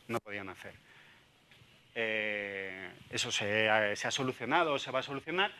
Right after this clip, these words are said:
pero bueno, se trata de dar una solución particular que tenga en cuenta que los sordos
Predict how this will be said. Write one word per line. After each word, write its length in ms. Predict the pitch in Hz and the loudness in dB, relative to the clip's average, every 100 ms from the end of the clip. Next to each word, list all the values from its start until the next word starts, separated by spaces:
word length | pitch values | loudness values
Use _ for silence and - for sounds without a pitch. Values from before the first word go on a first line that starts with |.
| - - | -20 -10
pero 160 | 139 127 | -2 2
bueno, 200 | 135 113 | 2 0
se 160 | 123 | 0
trata 260 | 127 143 156 | 4 8 10
de 60 | 139 | 12
dar 160 | 143 | 12
una 160 | 147 143 | 12 6
solución 420 | 147 131 151 156 | 4 4 6 10
particular 540 | 143 139 135 156 170 | 8 8 8 10 10
que 180 | - 196 | 8 6
tenga 240 | - 127 123 | 8 6 8
en 80 | |
cuenta 300 | 127 135 156 | 6 8 8
que 80 | 139 | 6
los 140 | 107 - | 2 0
sordos 420 | 113 123 131 | 2 2 0